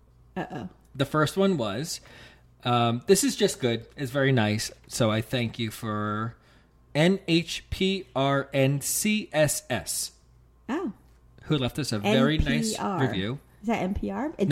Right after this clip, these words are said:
Speaker 1: N P R?
Speaker 2: N P H. No,
Speaker 1: Oh.
Speaker 2: I'm sorry.
Speaker 1: Oh, Neil Patrick
Speaker 2: N H P.
Speaker 1: Harris left us a review.
Speaker 2: <laughs> I absolutely love listening to Danielle and Adam. They're so real. They say the things that everyone thinks about, but nobody says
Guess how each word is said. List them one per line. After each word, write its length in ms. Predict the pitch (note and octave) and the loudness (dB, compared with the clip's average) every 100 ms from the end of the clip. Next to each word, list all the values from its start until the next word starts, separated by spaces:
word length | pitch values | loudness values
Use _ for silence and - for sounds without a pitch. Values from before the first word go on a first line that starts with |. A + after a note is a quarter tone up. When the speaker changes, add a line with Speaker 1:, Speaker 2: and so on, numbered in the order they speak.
| - | 6
Speaker 1:
N 180 | A3 E3+ | 8 6
P 120 | - | 6
R? 60 | D#3+ | 4
Speaker 2:
N 60 | A3+ | 2
P 100 | D3 | 0
H. 300 | A2+ - - | 0 -4 -2
No, 120 | F3+ F#3+ | 2 6
Speaker 1:
Oh. 120 | C#3+ F#2 | 6 4
Speaker 2:
I'm 60 | C3+ | 0
sorry. 220 | G#2+ - - | 0 -2 2
Speaker 1:
Oh, 120 | D#3+ E3 F#3 C4+ | 4 4 4 6
Neil 220 | B3+ E3 | 10 10
Patrick 300 | C#4 C4+ B3 | 8 4 2
Speaker 2:
N 60 | E4 | 2
H 80 | |
P. 60 | G#4 | 4
Speaker 1:
Harris 340 | F#3+ - - | 2 0 -6
left 240 | - F3 F3+ | -6 -6 -6
us 120 | F3 | -6
a 20 | |
review. 480 | E3 F3 D3+ C3 D3 - | -4 2 4 8 6 6
Speaker 2:
<laughs> 1200 | A#2+ F#2+ A2+ G#2+ - - - - - G3 - _ | 0 -2 -6 -8 -10 -20 -18 -16 -10 -8 -10 _
I 320 | E3 E3+ A3+ - | 2 4 2 0
absolutely 720 | C#3+ D3+ - F#3+ G#3 G#3 G#3 | 0 0 0 2 2 2 0
love 560 | G#3 C3 C3+ A2 A#2 - - - | 4 8 8 8 4 -4 -14 -4
listening 420 | C#3 - D3+ E3 | -2 -2 -4 -4
to 140 | - E3 | -2 0
Danielle 360 | D#3 C#3+ D3 | 2 0 0
and 120 | F3 | 0
Adam. 340 | A2+ G2+ A2+ B2+ - | 0 -2 -6 -8 -6
They're 220 | B2 A#2+ | -4 0
so 480 | - - - A3 G3+ | 0 0 4 6 6
real. 400 | E3 C3+ F#2+ F2+ _ _ _ _ - | 4 -2 -4 -10 _ _ _ _ -4
They 120 | A#2+ | -2
say 240 | A2+ D#3 D3 | 0 0 -2
the 140 | B2+ | -2
things 280 | - D#3+ E3 | -2 0 0
that 140 | D3+ - | -2 -2
everyone 440 | C#3+ F3+ F#3 G#3 | 0 2 2 2
thinks 240 | E3 B2+ C#3 | 0 -2 -2
about, 340 | B2 C3 - | 0 0 -2
but 140 | B2+ A#2+ | -6 0
nobody 440 | A#2+ B2+ C3+ C#3 | 2 2 0 -2
says 340 | - B2+ A#2 | -2 0 -2